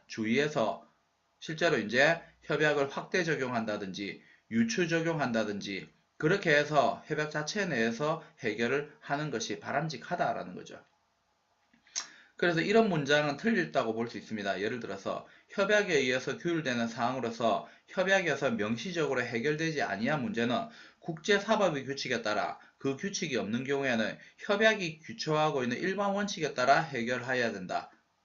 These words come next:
만약 이런 문장이 나왔으면 틀렸다고 볼 수 있습니다.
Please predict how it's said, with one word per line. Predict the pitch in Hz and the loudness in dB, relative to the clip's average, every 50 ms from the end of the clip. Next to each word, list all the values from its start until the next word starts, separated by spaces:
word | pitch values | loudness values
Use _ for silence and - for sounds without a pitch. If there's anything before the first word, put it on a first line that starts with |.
| _ _ | _ _
만약 | 117 127 139 | -2 0 2
이런 | 139 147 170 208 208 | 2 4 4 2 2
문장이 | 180 160 151 147 135 | 2 0 0 0 2
나왔으면 | 120 113 113 117 113 117 113 | 2 2 2 2 0 -2 -4
틀렸다고 | 113 - - 247 - 165 139 117 110 | -4 -4 -6 -4 0 0 0 2 2
볼 | 113 113 | -2 -2
수 | - 107 | -4 -8
있습니다. | 104 - - 107 - 87 92 113 143 180 180 | -10 -6 -6 -6 -4 -2 2 2 2 2 2